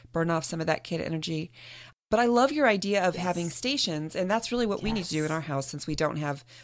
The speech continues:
Speaker 1: one big great room, is set up some things to do in each area where people might be sitting. That's smart.
Speaker 2: Well, usually works, especially when you've got kids running around, which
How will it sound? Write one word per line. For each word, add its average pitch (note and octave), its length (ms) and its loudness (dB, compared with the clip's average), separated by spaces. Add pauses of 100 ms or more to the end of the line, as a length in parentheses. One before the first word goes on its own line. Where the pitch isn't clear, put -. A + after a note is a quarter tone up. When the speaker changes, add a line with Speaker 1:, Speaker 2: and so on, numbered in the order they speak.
Speaker 1:
one D#3+ 340 2
big D3+ 220 -2
great C#3 220 -2
room, C3+ 300 -4 (420)
is F#3 200 0 (240)
set A#3+ 220 2
up B3+ 100 -2
some F#3+ 120 -2
things F3 320 -2
to - 180 -6
do C#3+ 640 -2 (380)
in D#3 340 -2
each - 340 -4
area C3+ 320 -4
where C#3 100 -8
people C#3+ 280 -10
might D3 180 -8
be G3+ 60 -6
sitting. B3 360 -4
That's E3+ 180 -4
smart. - 280 -4 (960)
Speaker 2:
Well, E3 280 2 (500)
usually B3+ 420 4
works, D3 320 -2
especially B3+ 400 4
when G#3+ 60 4
you've F#3+ 100 2
got D3+ 140 0
kids - 260 -6
running C#3 220 -4
around, C#3 420 -2 (140)
which F#3 540 2